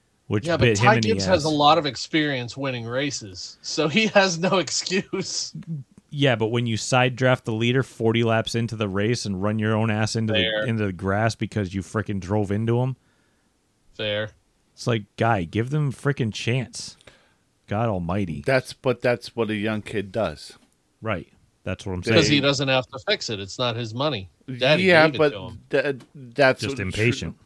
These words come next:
Speaker 3: You're
Speaker 2: That's
Speaker 3: not wrong,
Speaker 2: another dis-
Speaker 3: but
Speaker 2: discussion.
Speaker 3: it's always better to pull back the reins on a hot-headed driver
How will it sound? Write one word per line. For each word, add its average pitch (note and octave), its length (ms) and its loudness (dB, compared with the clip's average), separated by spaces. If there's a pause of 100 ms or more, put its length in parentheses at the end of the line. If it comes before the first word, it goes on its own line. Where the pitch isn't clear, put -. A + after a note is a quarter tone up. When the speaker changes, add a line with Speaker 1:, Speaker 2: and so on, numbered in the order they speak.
(380)
Speaker 3:
You're B2+ 240 0
Speaker 2:
That's E3 220 4
Speaker 3:
not D#3 80 2
wrong, C3+ 160 6
Speaker 2:
another F#2+ 160 -10
dis- - 40 -18 (540)
Speaker 3:
but B2 200 4
Speaker 2:
discussion. B2 220 -4
Speaker 3:
it's G#2+ 100 -14
always C3+ 420 0
better G#2+ 520 0 (500)
to G#2 160 -6
pull G#2 340 -8
back G#2+ 280 -4
the C3 120 -2
reins F#2 640 -6 (420)
on F#2 460 -8 (100)
a F2+ 80 -8
hot-headed F#2+ 540 -6
driver F2 520 -8